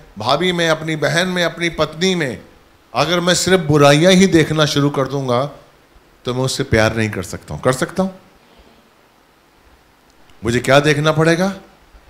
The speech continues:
उसकी भलाई, उसकी अच्छाई, उस भलाई, उस अच्छाई को अपना बनाओ,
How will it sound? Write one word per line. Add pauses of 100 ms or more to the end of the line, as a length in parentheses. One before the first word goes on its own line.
(120)
उसकी
भलाई, (580)
उसकी
अच्छाई, (1120)
उस
भलाई,
उस
अच्छाई
को
अपना
बनाओ,